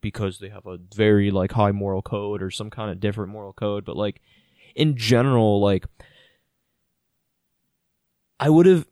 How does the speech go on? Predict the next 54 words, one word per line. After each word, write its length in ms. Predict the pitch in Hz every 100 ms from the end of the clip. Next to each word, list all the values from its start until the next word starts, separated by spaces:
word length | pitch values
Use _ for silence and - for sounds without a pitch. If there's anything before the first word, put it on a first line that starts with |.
| -
and 140 | 139
I, 100 | 131
this 240 | - 127 123
is 80 |
just 240 | 123 120 -
me, 200 | 113 113
though, 340 | 104 101 98 - -
but 240 | 117 131
I 60 | 127
feel 240 | - 151
like 300 | 147 131 - _ _ _ _ _ -
if 320 | 147 139 -
there 160 | 139
was, 220 | 127 123 107
like, 340 | 120 110 - - _ _ _ _ _ _ _ _ _ _ _ _ -
almost 280 | 139 139 135
like 140 | 131
a 60 | 120
moral 460 | 110 113 120 113
rule 320 | 104 104 110 107
set 360 | - 104 95 - _ -
that, 160 | 113
like, 320 | 101 101 92 -
held 280 | 113 117 107
these 160 | 113
people 500 | - 120 107 107 101 -
back 500 | 101 - 104 107 -
from 500 | - 110 101 95 98 _ _
actually 460 | 98 107 - 117 107
kinda, 300 | - 107 104
like, 400 | 101 98 95 - - _ _ _ _ _ _ _ _ _ _ _ 123 110
just 180 | 127
straight 200 | - 135
up 80 | 120
slaughterhousing 800 | - - 110 110 123 117 113 117
these 140 | 110 -
people, 320 | 120 110 117
'cause, 140 | 135
like, 120 | 127 120
what's 320 | 117 135 -
the 80 | 139
point 240 | - 131
of 80 | 113
toying 320 | - 113 113
with 120 | 104
them 160 | 98 95
if 100 | 95
you're 80 | 101
just 180 | 95 -
gonna 160 | 92
kill 220 | 85 104 101
them 180 | 117
and 100 | 127
shit? 300 | 131 160 165